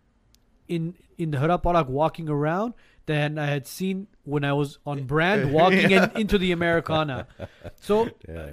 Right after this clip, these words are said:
Speaker 1: I
Speaker 2: But
Speaker 1: get it.
Speaker 2: that's what happened from two thousand eleven on, though.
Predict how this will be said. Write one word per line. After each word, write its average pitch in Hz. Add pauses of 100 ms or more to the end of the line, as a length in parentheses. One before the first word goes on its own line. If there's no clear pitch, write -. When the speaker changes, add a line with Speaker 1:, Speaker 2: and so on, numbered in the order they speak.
(340)
Speaker 1:
I 190
Speaker 2:
But 180
Speaker 1:
get 240
it. 147
Speaker 2:
that's 165
what 170
happened 196
from 165
two 175
thousand 156
eleven 147
on, 104
though. 92